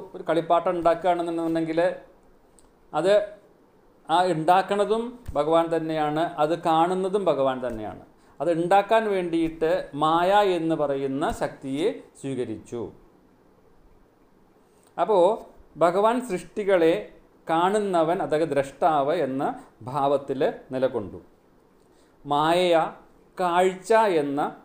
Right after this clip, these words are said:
ഭാവത്തിലും കാലം കാണത്തക്കത് എന്ന ഭാവത്തിലും നിലകൊണ്ടു. ഇല്ലേ? അതായത് ഒരു കളിപ്പാട്ടം ഉണ്ടാക്കണം എന്ന്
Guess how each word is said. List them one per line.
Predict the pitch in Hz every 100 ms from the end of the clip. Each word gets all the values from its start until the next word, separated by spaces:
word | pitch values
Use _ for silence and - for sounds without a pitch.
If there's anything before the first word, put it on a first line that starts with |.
| -
ഭാവത്തിലും | 147 135 139 135 135 165 277 - - _ _ _ -
കാലം | 156 160 185 190 170 247 - - 170
കാണത്തക്കത് | 165 180 226 240 208 180 - 143 147 208 - - 135
എന്ന | 139 170 247 - - 120
ഭാവത്തിലും | 139 135 135 139 127 131 131
നിലകൊണ്ടു. | 110 107 107 87 - _ _ _ _ _ _ _ _ _ _ _ _ _ _ _ _ _ _ _ _ _ _ _ _ 143
ഇല്ലേ? | 151 120 - - - _ -
അതായത് | 135 156 156 143 165 127 - - _ _ _ _ _ _ - -
ഒരു | 180 214 233 208 - - _ _ _ _ -
കളിപ്പാട്ടം | 160 175 160 202 196 214 196
ഉണ്ടാക്കണം | 160 160 170 170 185 185 196 160 - - 156
എന്ന് | 160 165 180